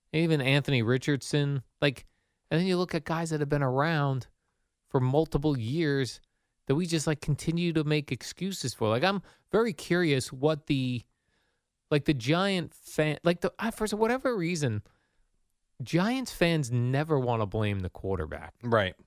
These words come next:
Speaker 1: They just do, I don't know why, they just don't. Like, they have to defend the money and big contract they gave Daniel Jones, so they won't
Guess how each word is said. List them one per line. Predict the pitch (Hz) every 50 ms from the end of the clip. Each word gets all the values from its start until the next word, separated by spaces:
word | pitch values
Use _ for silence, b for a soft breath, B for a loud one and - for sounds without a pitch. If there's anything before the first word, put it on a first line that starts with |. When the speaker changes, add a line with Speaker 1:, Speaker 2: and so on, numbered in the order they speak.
| _ _ _ _ _ _ _ _ _ _ _ _ _ _ -
Speaker 1:
They | - 185
just | 170 170 214 208 - 139 123 101
do, | - 156 165 -
I | - 165 175
don't | 208 226 220
know | 220 214
why, | 185 147 131 127 127 135 143 160 165
they | 156 151 151
just | 139 156 156 143 131 110 92 87
don't. | - 131 123 117 98 80 - _ _ _ _ _ _ _ _ _ _ _ - -
Like, | 139 135 123 - - - _ _ _ _ _ _ _ _ _ _ -
they | 151 143
have | 139 165 180 175 -
to | - 165
defend | 143 160 143 - - - 160 156 151 143 143 127 120 - - _ _ _ _ _ _ _ _ -
the | 139 123 131 131 131 127 127 123 120 117 113 113 110 107 107 _ _ _ _ _ -
money | 139 131 135 147 147 143 135 131 131 131 127 123 -
and | 123 120 117 110 104
big | - 139 139 123
contract | - 123 135 135 131 120 - 127 117 110 -
they | - 110
gave | 104 117 117 113 104
Daniel | 113 117 110 110 107 104 98 95
Jones, | 90 101 113 107 101 95 92 -
so | - 101
they | 95 104 104
won't | 98 95 104 120 123 117 117 120